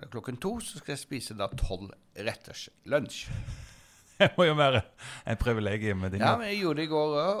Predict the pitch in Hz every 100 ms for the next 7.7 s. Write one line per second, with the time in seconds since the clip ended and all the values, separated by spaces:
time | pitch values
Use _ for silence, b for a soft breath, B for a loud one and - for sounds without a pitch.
0 | 113 165 160 147 151 147 131 110 113 101
1 | 101 - - - 117 107 - - - 92
2 | - - _ _ - 127 147 151 110 104
3 | 107 87 - 127 120 113 104 110 - 123
4 | 123 123 120 117 113 110 110 107 104 101
5 | 90 92 113 - 117 110 87 95 - 104
6 | 117 117 101 98 95 92 92 98 101 92
7 | 92 - 82 - 110 101